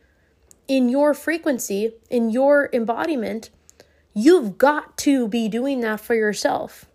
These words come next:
And you gotta detach from anything and anyone, anyone's projections, anyone's, um, inability to shift themselves for good.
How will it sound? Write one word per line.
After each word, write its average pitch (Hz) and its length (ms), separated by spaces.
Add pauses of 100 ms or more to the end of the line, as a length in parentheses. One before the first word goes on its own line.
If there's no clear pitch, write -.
(480)
And 254 160
you 254 100
gotta 302 280
detach 233 600
from 208 300 (100)
anything 370 1080
and 339 180
anyone, 349 760
anyone's 330 540
projections, 320 800
anyone's, 320 580 (580)
um, 240 480
inability 320 680
to 294 140
shift - 320
themselves 269 720 (1500)
for - 220
good. 294 380